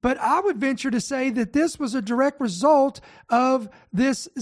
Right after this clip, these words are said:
this C M E or this solar flare that was erupted on New Year's Eve. Now, what, and you know what else that they're saying? Uh, some experts are also saying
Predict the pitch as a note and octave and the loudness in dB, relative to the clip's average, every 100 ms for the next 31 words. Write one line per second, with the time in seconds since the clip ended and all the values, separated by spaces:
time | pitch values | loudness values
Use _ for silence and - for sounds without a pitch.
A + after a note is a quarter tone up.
0 | - - B3+ B3+ - - D#4+ D#4+ D4 D4 | -14 -4 0 0 -2 -6 -4 -2 0 2
1 | D#4+ B3 A#3 B3+ - D#4 D#4+ D#4 A3+ - | 2 2 2 0 -2 -2 0 2 -2 -2
2 | A3 A3 A3+ A#3+ A3+ A3+ G#3 B3+ C#4+ - | 0 0 0 -2 -2 -2 2 2 2 0
3 | B3 - A#3 A#3 A#3+ A#3 B3 G#3+ - C4+ | -2 0 0 2 0 0 0 -2 -2 0
4 | B3 D3+ - _ _ _ A3 B3+ D4 D#4+ | 0 -4 -10 _ _ _ -2 2 2 2
5 | B3+ B3+ - A#3+ C4 D4 D4 C4 D4 D#4+ | 0 -2 -2 0 2 4 4 4 4 2
6 | - - _ _ _ - C#4 C#4+ B3 C4+ | -2 -14 _ _ _ -2 -2 0 0 2
7 | A#3 - D4+ D#4+ D4+ B3 A#3+ - _ _ | 0 -2 -6 -2 2 2 2 -4 _ _
8 | - - A#3 A3+ A3+ - D4 E4 D#4 - | -6 2 2 2 -2 -6 -4 0 0 0
9 | - C4+ - C4+ B3 C#4 D4+ - C4+ - | -2 -2 -2 -2 2 2 2 -2 -8 -6
10 | C#4 B3+ C4 | -6 -4 -4